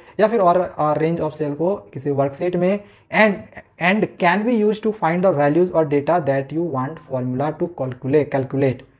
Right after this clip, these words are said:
तो इसमें ऑप्शन दिया है सेल रेफरेंस, शीट रेफरेंस, ब्लॉक या ऑटोफिल। इसका राइट आंसर होगा ऑप्शन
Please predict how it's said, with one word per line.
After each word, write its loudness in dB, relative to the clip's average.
तो 0
इसमें 2
ऑप्शन 2
दिया 4
है 4
सेल -2
रेफरेंस, 0
शीट -8
रेफरेंस, -4
ब्लॉक -6
या -8
ऑटोफिल। -4
इसका 2
राइट 4
आंसर 0
होगा 2
ऑप्शन -8